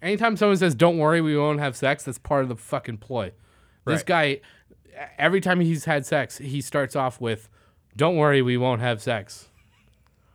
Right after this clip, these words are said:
Speaker 1: Consensual, a hundred percent, but
Speaker 2: Yeah,
Speaker 1: you
Speaker 2: well
Speaker 1: know, you're lured into a false sense of security, and that's kinda the way it goes. But here's the thing about Bumble, from what I know about it,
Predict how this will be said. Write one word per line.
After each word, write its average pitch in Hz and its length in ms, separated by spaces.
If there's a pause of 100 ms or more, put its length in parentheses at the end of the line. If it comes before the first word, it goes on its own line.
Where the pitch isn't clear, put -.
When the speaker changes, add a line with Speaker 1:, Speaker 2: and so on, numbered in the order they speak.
(140)
Speaker 1:
Consensual, 226 720
a 165 80
hundred 196 240
percent, 165 460
but 156 280 (1120)
Speaker 2:
Yeah, 127 180
Speaker 1:
you - 220
Speaker 2:
well 170 80
Speaker 1:
know, 151 100
you're 156 240
lured 180 300
into 156 280
a 139 60
false 151 320
sense 147 240
of 120 100
security, 120 760
and 113 680
that's 135 220
kinda 147 200
the 127 60
way 123 180
it 110 60
goes. 131 360 (460)
But 185 320
here's 254 240
the 240 60
thing 277 100
about 226 220
Bumble, 196 280
from 151 400 (540)
what 147 200
I 175 220
know 135 180
about 127 240
it, 139 220